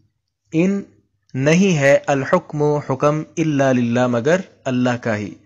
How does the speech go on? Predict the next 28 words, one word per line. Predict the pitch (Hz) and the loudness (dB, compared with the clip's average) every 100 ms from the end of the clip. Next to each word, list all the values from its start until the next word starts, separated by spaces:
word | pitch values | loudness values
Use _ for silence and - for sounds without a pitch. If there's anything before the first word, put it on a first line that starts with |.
| _ _ _ _ - | _ _ _ _ 0
अलैहि, | 123 147 180 180 180 | 4 4 4 2 0
उसी | 175 - | 0 -2
पर, | 185 170 165 160 | 0 0 0 2
तवक्कल | 143 143 - 175 | 2 2 0 -2
तो | 165 160 | -2 -2
मैंने | 139 131 135 | 0 0 0
भरोसा | 123 113 - 156 | 0 0 0 0
किया, | 151 131 131 156 - _ _ - | -2 -2 0 0 -4 _ _ -2
व | 131 | 2
अलैहि, | 127 127 156 160 143 143 | 4 4 2 0 -2 -4
और | 135 131 | -2 0
उसी | 151 190 | 0 0
पर, | 151 147 160 - _ _ - | 4 2 2 -10 _ _ -2
फलयतवक्कल, | 156 156 143 135 135 - - 160 175 - _ _ _ _ _ | 2 4 2 2 2 0 -2 -2 -2 -6 _ _ _ _ _
जरूर | 117 131 147 170 190 185 - | -6 -2 2 2 2 0 -4
भरोसा | 127 131 131 - 151 147 | 0 2 2 4 2 2
करें, | 131 135 123 92 - | 2 2 0 -4 -8
अल | 131 143 | -4 -2
मुतवक्किलून, | 147 139 135 135 - 135 131 143 160 | -2 -2 0 0 -4 -6 -2 -2 -2
भरोसा | 139 127 120 - 147 190 - _ _ _ | -2 -2 0 0 0 -2 -8 _ _ _
करने | 139 131 135 | -2 0 0
वाले। | 123 110 104 98 - _ _ _ _ _ _ _ _ _ _ _ _ _ _ _ _ - | 2 2 0 -4 -10 _ _ _ _ _ _ _ _ _ _ _ _ _ _ _ _ -4
और | 147 | -2
उसने | 160 185 | 0 0
कहा, | 175 165 175 | 2 4 4
ए | 160 | 4
मेरे | 156 143 127 | 2 0 2
बेटो, | 123 120 | 0 2